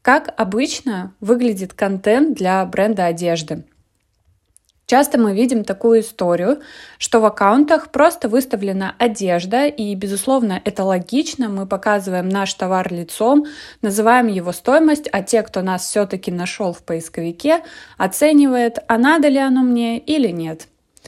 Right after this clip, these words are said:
Но согласитесь, что товаров, услуг, экспертов сейчас огромное количество, и такая схема работает у тех, кто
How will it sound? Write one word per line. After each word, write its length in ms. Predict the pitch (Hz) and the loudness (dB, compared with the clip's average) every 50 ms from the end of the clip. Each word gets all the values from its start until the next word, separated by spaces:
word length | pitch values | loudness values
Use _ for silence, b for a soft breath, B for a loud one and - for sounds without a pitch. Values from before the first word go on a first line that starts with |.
| B B B B B B - | B B B B B B 0
Но 120 | 254 262 | 0 2
согласитесь, 640 | 262 285 240 233 247 233 - 311 - - - 311 262 | 2 2 2 4 4 4 2 0 -2 -2 -2 -4 -4
что 400 | - - - 233 233 233 226 220 | -4 -2 0 2 4 4 4 2
товаров, 800 | 220 - 202 190 214 240 269 294 294 294 285 277 262 - - _ _ | 2 0 0 2 4 4 6 6 4 4 2 0 -2 -8 -14 _ _
услуг, 640 | - 185 175 - - 196 208 240 254 254 254 - - | -12 -10 -10 -8 -6 -2 0 0 0 0 -2 -6 -8
экспертов 720 | - 180 175 - - _ 208 226 254 262 262 - - - - | -8 -8 -8 -10 -10 _ 0 0 0 0 -2 -6 -10 -10 -10
сейчас 420 | - 196 190 - 214 214 214 - - _ | -12 -10 -2 0 0 0 0 -4 -4 _
огромное 720 | 269 269 233 214 254 240 254 240 214 202 180 170 165 165 | -2 -2 0 2 4 6 6 6 6 4 0 -2 -4 -6
количество, 720 | - 196 208 254 302 311 302 - 240 - - - 190 180 | -4 -2 0 2 2 2 0 -4 -8 -8 -8 -8 -8 -8
и 80 | 175 175 | -6 -6
такая 380 | - 190 - 233 220 202 190 | -8 -4 -2 0 0 0 -2
схема 440 | 196 - - - 254 277 269 269 226 | -4 -8 -6 -2 -2 0 0 0 0
работает 540 | 196 180 180 202 226 233 226 202 180 - - | -2 -2 0 2 2 2 2 -2 -6 -6 -8
у 60 | 180 | -10
тех, 260 | 185 - 240 240 240 | -4 -2 -2 -2 -2
кто 440 | 247 - _ - 208 190 185 180 | -6 -14 _ -2 0 2 2 0